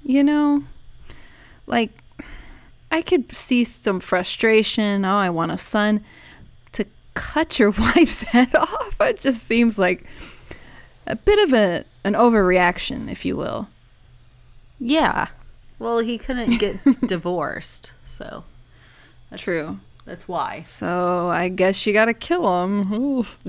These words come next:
Speaker 1: <laughs> What, I mean, I mean, Henry's sort of, Protestants have him to <laughs> thank, so, for the Reformation, I mean.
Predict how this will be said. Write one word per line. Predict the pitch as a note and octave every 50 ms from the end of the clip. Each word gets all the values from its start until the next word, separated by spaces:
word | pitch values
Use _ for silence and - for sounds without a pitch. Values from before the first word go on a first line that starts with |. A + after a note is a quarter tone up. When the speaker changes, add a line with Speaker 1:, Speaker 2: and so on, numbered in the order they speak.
| F3 - -
Speaker 1:
<laughs> | A3 - - - - - G3 A3+ - - - - - B3 A3+ - - D#4+ D#4 - -
What, | E4+ D#4+ - - E4
I | D4+ - -
mean, | - C#4 C4 - - A#3 C4+ A#3 - - E4 D#4+ D#4 C4+ - - - - - G#3+ - - - - - - - - - - - - -
I | - F#3 F#3
mean, | F#3+ F#3+ G3
Henry's | G3+ G#3 A3 A3+ A#3 A3+ A3 A3 G#3 F#3+ - - - - -
sort | - - - - G3 G3 G#3+ G#3+
of, | G#3+ G3+ F#3+ F3 - - - - - - - - -
Protestants | - G#3 F#3 F#3 G3+ A3 A3+ - - G3+ F#3+ F#3
have | - G3+ F#3 F#3 F#3
him | F3+ F3+ F3+
to | - -
<laughs> |
thank, | - - - - - - C4+ C#4+ C4 - - -
so, | - - - - - B3 - - B3 B3 - - - C4 - - _ _ _ _ - - - - - - - - - _ _ - - - - - -
for | - A3+
the | G3+ G3+ F3+
Reformation, | E3 F3+ G3+ - A3+ G3+ G3 - - B3 A#3 - - - G#3 G#3+ -
I | -
mean. | - A3 - G#3 G3